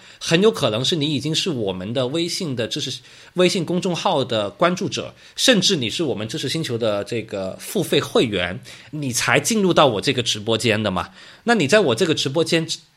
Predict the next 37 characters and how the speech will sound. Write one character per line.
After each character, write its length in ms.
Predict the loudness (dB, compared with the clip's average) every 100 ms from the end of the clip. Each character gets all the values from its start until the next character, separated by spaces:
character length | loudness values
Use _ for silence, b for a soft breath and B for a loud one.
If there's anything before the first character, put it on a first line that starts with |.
| -4
进 260 | 2 2
入 140 | 2 0
之 120 | -2
前， 360 | -2 0 0 -2
你 100 | -4
已 80 |
经 160 | -2 -2
跟 260 | 0 -2 0
我 140 | 0
有 200 | 0 -4
一 80 | -6
些 200 | -4 -4
前 380 | -2 0 0 -2
期 240 | -2 -2
的 140 | -4
互 200 | -4 -4
动 240 | -2 -2 -4 B
和 200 | B -2
了 280 | 0 0 -2
解 200 | -2 -4
了， 200 | -6 -12 -18 B B
你 120 | -4
不 200 | -2 -2
是 120 | 0
刷 240 | 2 2 2
刷 160 | 2
刷 160 | 0 0
刷 360 | 2 4 4 4
出 140 | 2
来 200 | 0 -2
的。 200 | -8 -14 B B B
在 120 | 2 4
这 120 | 2
种 100 | -2
情 220 | -4 -4
况 200 | -2 -2
下， 300 | 2 0 0